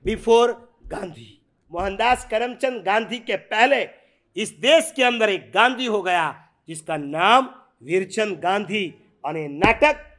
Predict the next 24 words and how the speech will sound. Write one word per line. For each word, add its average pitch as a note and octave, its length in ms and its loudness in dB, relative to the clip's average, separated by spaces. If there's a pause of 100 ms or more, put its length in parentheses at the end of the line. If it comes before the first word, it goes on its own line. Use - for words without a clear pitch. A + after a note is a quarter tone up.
(160)
પચીસ G3+ 400 -4
સપ્ટેમ્બર, A#3+ 580 0 (300)
રવિવારના G#3+ 680 2
દિવસે F#3 300 -8
બપોરે G#3+ 500 2 (320)
અઢીથી G3 420 -6
પાંચમાં B3+ 640 -4 (220)
ઓસવાળ G3+ 460 -2
ક્લબની C#4 460 -2
અંદર G3 540 -2 (280)
બહેનો F3+ 320 -6
માટે F#3 340 -10
નહીં, F3+ 340 -8 (440)
only D#3+ 180 -10
ભાઈઓ, D#3 640 -10 (240)
ભાઈઓ F#3+ 320 0
માટે F3+ 340 -2
નહીં, F#3+ 340 0 (260)
only F3 200 -2
વિહાર E3 480 0
સેવા E3 540 -6
ગ્રુપના F3 440 -4
મેમ્બર્સ E3+ 640 -8
માટે D#3+ 480 -8